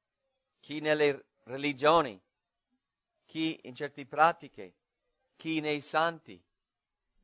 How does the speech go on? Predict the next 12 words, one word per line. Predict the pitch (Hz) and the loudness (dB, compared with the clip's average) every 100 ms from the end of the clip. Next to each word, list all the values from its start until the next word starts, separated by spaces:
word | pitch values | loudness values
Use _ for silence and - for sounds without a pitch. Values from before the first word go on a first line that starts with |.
| _ _ | _ _
chi | _ 175 180 170 139 | _ -10 -8 -10 -6
nel | 139 131 | -4 -2
fare | - 160 160 | 4 4 4
abbastanza | 143 135 151 147 143 | -2 -2 -2 -2 -6
buone | 143 143 143 | -8 -8 -8
opere, | 160 147 110 - _ | -10 -8 -10 -10 _
perché | - 151 156 | -12 -10 -8
se | 151 | -10
io | 226 233 | -10 -10
faccio | 233 214 | -10 -8
buone | 214 208 | -6 -2
opere, | 220 220 160 - | -2 -2 -4 -6